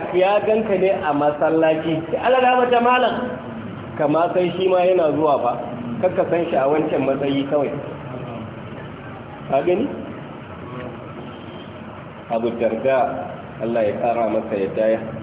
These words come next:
ya ce Annabi sallallahu alaihi wa sallam ya ce, "Gobe kiyama ma min shay'in aqallu fil mizan aw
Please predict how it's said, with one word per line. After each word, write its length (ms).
ya 160
ce 140
Annabi 400
sallallahu 480
alaihi 320
wa 160
sallam 260
ya 140
ce, 100
"Gobe 460
kiyama 440
ma 220
min 300
shay'in 420
aqallu 720
fil 220
mizan 640
aw 160